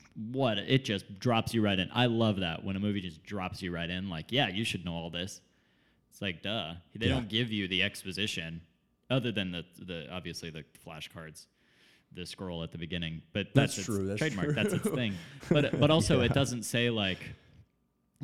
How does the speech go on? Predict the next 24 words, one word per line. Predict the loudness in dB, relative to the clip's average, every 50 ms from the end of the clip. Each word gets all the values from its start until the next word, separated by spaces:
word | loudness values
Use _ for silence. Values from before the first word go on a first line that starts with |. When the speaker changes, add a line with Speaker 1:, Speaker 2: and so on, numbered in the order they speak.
| -4
Speaker 1:
it's | -2 -2 -2 0
not | 0 0 0 0 0
doing | 0 0 0 0
one | 0 0 -2
of | -2
those | -4 -4 -4
things, | -4 -4 -4 -4 -6 -6 -6 -4
like, | -4 -4 -4 -6 -10 -14 -16 -18 -18 _ _ _ _ _ _ _ _ _ _ _ _ _ _ _ _ _ _ _ _ _ _ _ _ _ _ _ _ _ _ _ _ _ _ _ _ _ _ -20 -20
I, | -20 -18 -12 -10 -8 -8 -6 -4 -4
I | 0
guess | 2 2 2 2 0
it, | -2 -2 0
it | -2 -4 -4 -4
spills | -4 0 4 4 4 4 4 2
it | 2
out | 2 2 2 0
for | 0 0 0 0
you, | 2 2 0 -2 -4 -6 -4 0
but | 0 2 2
it | 2 0 -2
f-, | -8 -18 -20 -20 _ _ _ _ _ _ _ _ _ -20 -12 _
oddly | 0 4 4 4 4 4 2 0 0 0
feels | 0 0 -2 -2 -2 -4 -4
natural. | -4 -4 -4 -4 -6 -8 -10 -10 -12 -12 -14